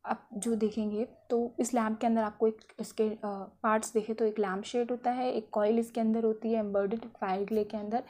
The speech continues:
एक पैराबोलिक रिफ्लेक्टर होता है जहाँ से आपके जो रेज हैं वो रिफ्लेक्ट्स होती हैं, एक एडजस्टेबल स्टैंड होता है जिसे आप एडजस्ट कर सकते हैं, जैसे कि आपका जो टिश्यू है, जो डिजायर एरिया है जहाँ पे आपको ट्रीटमेंट देना है, कोशिश करना है कि आप उसके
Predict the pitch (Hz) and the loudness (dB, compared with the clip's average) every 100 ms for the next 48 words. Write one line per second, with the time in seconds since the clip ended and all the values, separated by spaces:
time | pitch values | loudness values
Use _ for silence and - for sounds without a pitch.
0 | - - - _ - 226 - 226 226 233 | -14 -20 -20 _ -4 -4 0 4 6 6
1 | 240 233 220 220 202 - 240 240 277 294 | 2 2 0 0 -4 -2 -2 0 0 0
2 | 226 202 - 226 202 - 220 214 208 214 | 0 -4 -4 -4 -4 -2 0 2 4 4
3 | 214 208 202 196 196 202 - 247 233 254 | 4 0 -2 0 0 -2 -2 -4 -2 -2
4 | 277 - - - - - - 226 254 226 | -2 -6 -20 -20 -18 -20 -10 2 4 4
5 | 262 277 269 277 - 233 240 247 285 240 | 2 2 0 0 2 2 2 4 4 4
6 | 226 220 214 214 202 214 - 226 220 220 | 2 0 0 -2 -2 -4 -2 -4 -4 -4
7 | 233 220 202 196 208 190 190 208 202 196 | 0 0 0 -2 -2 -6 -4 -2 -2 0
8 | 233 269 254 247 240 226 202 196 208 202 | 2 2 0 0 2 4 4 4 2 0
9 | 196 208 220 247 233 208 - 202 - 208 | 2 2 2 2 0 -2 -6 -8 -6 -4
10 | 220 220 247 226 208 208 240 - _ - | -2 0 0 0 -2 -4 -4 -10 _ 0
11 | 247 277 - 240 226 233 233 208 - 233 | 2 0 -2 0 2 2 -2 -4 -6 -8
12 | - 277 | -4 -6